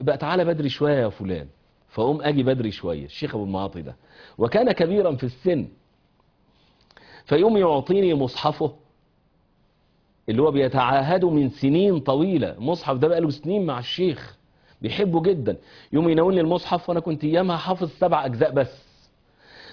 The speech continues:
يناولني المصحف قبل ما الأولاد ما يجوا بساعة،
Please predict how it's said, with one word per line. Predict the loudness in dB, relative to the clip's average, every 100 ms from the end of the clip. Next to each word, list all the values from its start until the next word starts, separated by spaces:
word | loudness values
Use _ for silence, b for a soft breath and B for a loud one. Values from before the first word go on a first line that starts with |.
| B
يناولني | 2 4 4 4 4
المصحف | 2 0 -2 -4 0
قبل | 0 2
ما | 0
الأولاد | 0 2 2 2
ما | 2
يجوا | 2 0 -6 -10 _ _ _ _ _ _ _ _ _ _ _ _ _ -4
بساعة، | 0 2 2 0 -6